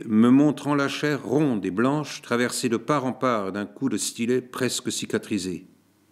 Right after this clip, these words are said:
Si je n'avais pas été aussi forte que lui, dit-elle, il m'aurait tué. Mon mari n'est pas jaloux. Lui, il me connaît.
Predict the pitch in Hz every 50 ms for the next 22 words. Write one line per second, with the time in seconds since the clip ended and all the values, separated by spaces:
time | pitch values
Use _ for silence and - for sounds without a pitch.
0 | _ _ _ _ _ _ _ _ _ _ _ _ _ _ _ _ _ _ _ _
1 | - - - _ _ _ - - - - 110 110 113 117 120 120 123 127 123 127
2 | 139 139 127 131 123 123 131 131 123 - - 127 120 - - 131 123 - - -
3 | 131 123 120 131 147 143 135 131 139 - 135 143 147 147 147 135 - - - _
4 | _ _ _ _ _ _ _ _ _ _ _ _ _ _ _ _ _ _ _ -
5 | - 104 104 104 107 113 120 117 120 - 180 165 123 - - - - _ _ _
6 | _ _ _ _ _ _ _ _ _ _ _ _ _ _ _ _ _ _ _ _
7 | _ _ _ _ _ _ - 104 110 117 113 127 143 139 139 139 139 135 131 117
8 | 135 143 147 147 127 - - - - - _ _ _ _ _ _ _ _ _ _
9 | _ _ - 113 135 143 143 117 - - - 113 113 110 - 120 117 107 90 85